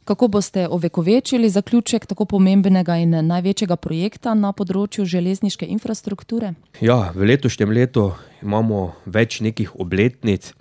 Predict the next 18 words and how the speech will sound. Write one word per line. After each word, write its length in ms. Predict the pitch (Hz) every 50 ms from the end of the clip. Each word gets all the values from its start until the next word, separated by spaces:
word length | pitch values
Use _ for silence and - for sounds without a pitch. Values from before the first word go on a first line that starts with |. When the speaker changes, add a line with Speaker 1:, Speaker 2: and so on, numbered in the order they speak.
| _ _ _ _ _ - -
Speaker 2:
Letos 460 | - 101 107 113 113 - 107 95 - -
praznujemo 920 | - - 98 95 92 92 104 110 113 113 107 101 98 95 92 90 85 80 - _ _ _ -
petnajsto 500 | 90 - - 107 107 110 107 - - 92
obletnico 640 | 87 87 98 104 110 110 _ - 101 95 - - 90
ponovne 480 | - - 92 95 104 104 107 104 95
povezave 680 | 92 - 90 85 90 82 87 101 101 104 98 98 92 87
med 260 | 90 90 87 82 85 90
Mursko 300 | 104 98 - - - 90
Soboto 640 | - - 101 98 95 95 90 - - 87 85 82 - -
in 260 | - 90 87 87 85 82 - _ _ -
Hodošem, 440 | 107 117 120 117 104 - 98 90
se 100 | - -
pravi 320 | 87 - 98 98 95 95 90
povezavo 600 | - - 90 82 90 82 95 95 95 92 92 87
z 260 | 80 90 85 80 80 90 -
Madžarsko. 720 | 82 85 82 98 101 110 120 120 - - - 113 98 92 _ _ _ _ _ _
Potem 440 | - 101 98 - 110 110 110 110 101 92 - _ - - _ -
tudi 260 | - 107 98 101